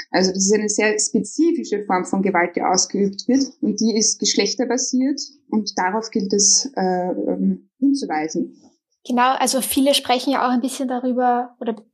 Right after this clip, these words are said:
Speaker 2: be-, ne-, bezeichnen das als toxische Männlichkeit, beziehungsweise wie halt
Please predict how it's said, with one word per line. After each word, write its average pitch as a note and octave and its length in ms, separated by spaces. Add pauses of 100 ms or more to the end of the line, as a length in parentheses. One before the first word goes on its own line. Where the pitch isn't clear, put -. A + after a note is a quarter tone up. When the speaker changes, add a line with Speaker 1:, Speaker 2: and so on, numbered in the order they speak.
Speaker 2:
be-, A#3 200
ne-, G#3+ 220
bezeichnen A#3+ 460
das B3 200
als A3+ 280
toxische D#4+ 460
Männlichkeit, C4+ 960 (360)
beziehungsweise A3+ 840
wie A#3+ 220
halt A#3 480